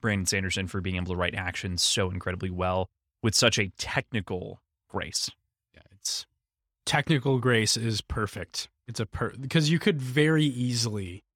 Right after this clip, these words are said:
Speaker 2: just slip into hand wavy technicalities of things that she's accomplishing without actually, like,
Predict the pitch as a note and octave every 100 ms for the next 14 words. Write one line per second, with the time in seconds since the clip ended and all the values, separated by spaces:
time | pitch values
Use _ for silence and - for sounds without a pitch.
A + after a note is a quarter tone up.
0 | _ _ _ _ _ C#3 B2 - C#3+ A#2
1 | B2+ B2 A#2 - A2+ A2 A2 G#2+ - _
2 | - C3 B2+ B2 A#2+ A#2 A#2 A#2 A2+ A#2
3 | - _ _ _ _ _ - C3 A#2+ A#2
4 | G#2+ A2 B2+ D3 - _ _ - B2 -
5 | B2+ A2+ G#2+ G#2+ A2+ G#2 G2 A#2 A2+ A2+
6 | - A2 G#2+ G#2 G2 F#2+ G2+ G2+ - G2
7 | F#2 F2+